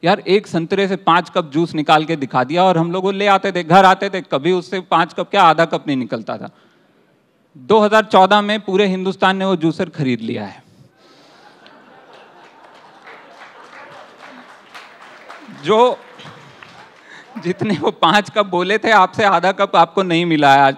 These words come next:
तक, आप याद रखिए। और दिल्ली वालों को मुबारक देता हूँ, आपने दूसरा भी खरीद लिया उसके बाद। इन सब चीज़ों के बीच में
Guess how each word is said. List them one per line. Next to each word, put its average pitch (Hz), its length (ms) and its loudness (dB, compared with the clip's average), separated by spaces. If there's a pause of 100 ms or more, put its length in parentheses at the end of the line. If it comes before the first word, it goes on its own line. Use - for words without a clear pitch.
तक, 190 100 -4
आप 160 180 0
याद 139 260 2
रखिए। 160 340 -4 (560)
और - 80 0
दिल्ली 214 280 -2
वालों 220 260 4
को 220 140 4
मुबारक 190 360 4
देता 202 280 0
हूँ, 247 80 6
आपने 240 220 0
दूसरा 220 360 2
भी 220 80 0
खरीद 147 280 -4
लिया 127 160 -4
उसके 120 220 -10
बाद। 113 180 -6 (4000)
इन 247 240 -6
सब 226 300 -4
चीज़ों 214 380 -4
के 233 180 -4
बीच 190 420 -6
में 127 320 -6